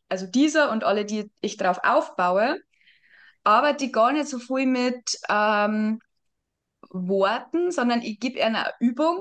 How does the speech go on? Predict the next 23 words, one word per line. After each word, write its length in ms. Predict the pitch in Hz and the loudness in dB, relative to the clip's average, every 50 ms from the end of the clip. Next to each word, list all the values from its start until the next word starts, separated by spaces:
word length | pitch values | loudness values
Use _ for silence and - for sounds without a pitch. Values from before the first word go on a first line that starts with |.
| 427 453 _ _ _ _ - | -8 -14 _ _ _ _ -6
die 100 | 254 240 | -4 -2
du 200 | 226 254 247 - 214 220 | -2 -2 -4 -4 0 0
visuell 580 | 269 277 277 247 226 220 233 240 240 - - - | 2 2 2 2 0 0 0 0 -4 -10 -12 -8
wahrnehmen 500 | 185 190 180 185 190 214 208 208 196 196 | -6 -4 -2 -2 -4 -4 -6 -8 -8 -6
kannst 280 | 208 - - 175 - 185 | -4 -4 -4 -4 -6 -8
und 120 | 190 196 | -8 -8
sehen 340 | - - - - 220 254 277 | -6 -4 -2 0 0 0 0
kannst. 540 | 269 285 294 320 370 440 - - - - - - - - - - _ - | 0 0 0 0 -2 -4 -8 -16 -20 -20 -20 -20 -20 -20 -20 -20 _ -2
Und 140 | 208 233 240 | 0 0 0
sie 140 | 240 277 | 0 0
kriegen 220 | 277 - 339 349 330 | 0 0 0 2 2
dann 160 | 330 294 285 | 2 2 2
die 120 | 262 - - | 2 2 2
Aufgabe, 420 | 226 277 277 - - 254 233 247 | 0 0 -2 -2 -2 0 0 0
das 200 | 247 247 240 233 | -2 -4 -6 -4
umzusetzen. 1080 | - - 311 339 330 - - - 208 233 208 175 165 - - - - - - 208 214 - - - - - - _ _ | -2 0 0 0 -2 -2 -4 -6 -6 -4 -6 -6 -6 -8 -10 -12 -10 -10 -10 -10 -12 -14 -18 -20 -20 -20 -20 _ _
Und 200 | - 220 233 233 | 0 2 2 2
die 100 | 240 - | 2 0
Übungen 380 | 277 254 302 294 285 277 269 262 | 2 4 4 4 4 4 4 2
sind 160 | 262 240 233 | 2 0 0
eben 140 | - 226 233 | 0 0 -2
so 140 | 226 - - | -2 0 0
aufgebaut, 760 | - - - - - 247 - - 190 185 202 226 294 - - | 0 0 0 -2 -4 -6 -2 0 0 2 2 2 0 -2 -4